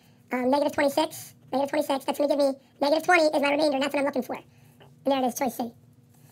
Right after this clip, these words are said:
Another synthetic, <clears throat> in the P, I'm gonna skip one. Calculator key in, notice, I have to go to normal menu now. So I'm gonna hit menu one. I'm just gonna hit menu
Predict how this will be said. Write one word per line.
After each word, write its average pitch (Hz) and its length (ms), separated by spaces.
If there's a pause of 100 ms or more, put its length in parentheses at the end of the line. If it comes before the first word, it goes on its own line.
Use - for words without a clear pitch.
(600)
Another 294 160
synthetic, 294 340 (400)
<clears throat> - 1200
in 254 260 (1080)
the 285 100
P, 294 100 (460)
I'm 320 60
gonna 330 100
skip 330 180
one. 262 240 (680)
Calculator 320 320
key 294 140
in, 269 160 (300)
notice, 330 300 (800)
I 277 40
have 277 40
to - 60
go 302 60
to 285 60
normal 302 200
menu 320 200
now. 254 160 (300)
So 247 120
I'm 262 40
gonna 285 80
hit 277 100
menu 294 240
one. 269 160 (580)
I'm 240 60
just 233 100
gonna 247 120
hit 262 80
menu 339 380